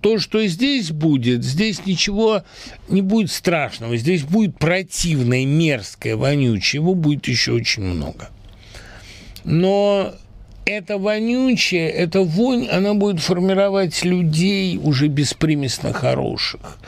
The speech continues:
Людей, которые за свободу будут бороться, а не получать её на халяву. Людей, которые будут ценить ум, а не адаптивность и так далее.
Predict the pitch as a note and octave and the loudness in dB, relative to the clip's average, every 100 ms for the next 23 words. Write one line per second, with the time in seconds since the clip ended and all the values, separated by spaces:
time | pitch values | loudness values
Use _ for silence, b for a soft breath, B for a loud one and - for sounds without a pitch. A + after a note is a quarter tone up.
0 | B B B B B2+ C3 F#3+ F#3+ D#3+ D3 | B B B B 0 2 2 0 -2 -4
1 | C#3 C#3+ D3 B2+ C#3 A#2+ D3 C#3+ E3 D3+ | 0 0 2 2 0 2 0 2 2 2
2 | B2+ C3 C3+ B2+ B2+ C3+ B2+ B2 G#2+ - | 2 2 2 2 2 2 2 0 0 -2
3 | - G2+ G#2 - G#2+ G#2+ - G#2+ G2 G2+ | -2 -2 -2 -2 0 0 0 -2 -4 -2
4 | F#2+ F#2+ - A2 F2+ F#2+ G2 B2 D#3 D#3 | -2 -2 -2 -2 -2 0 0 2 2 2
5 | B2+ A#2 A#2 A#2 A#2+ B2+ A#2 G#2+ - B | -2 -2 0 0 2 2 0 -2 -14 B
6 | B B B - - D3 D3 D3 D3+ C#3+ | B B B -2 0 0 2 2 2 0
7 | - - - - D3 D3+ A#2+ B2 B2 A#2 | -2 -4 -6 -12 -10 -2 2 4 4 4
8 | A2 - B B B B B B - G#2+ | 2 -2 B B B B B B -2 0
9 | G#2 G#2+ G#2 G#2+ G#2 - - F#2+ G2+ F#2+ | 2 0 0 0 -2 -4 -2 2 2 2
10 | F#2+ F#2+ - - - - A2+ G2 F2 E2 | 0 -2 -4 -4 -2 -2 -2 -2 0 -2
11 | E2+ | -4